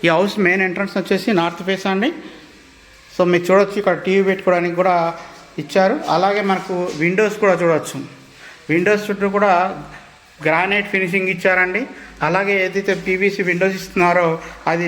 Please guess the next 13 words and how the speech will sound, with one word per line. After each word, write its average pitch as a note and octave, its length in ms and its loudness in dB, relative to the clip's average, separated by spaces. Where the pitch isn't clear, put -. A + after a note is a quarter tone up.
నైంటీ F#3+ 340 0
సిరీస్గా G3 460 0
ఇచ్చారండి. F3+ 460 -2
చాలా E3 180 2
డెప్త్గా F#3 440 0
ఇచ్చారు, F#3 320 -2
చాలా F3+ 260 2
క్వాలిటీగా G3+ 520 0
ఇచ్చారండి. D3+ 440 0
ఇది D#3+ 140 -4
కూడా C#3 140 0
మీకు D#3 220 -2
చూడొచ్చు G3+ 380 0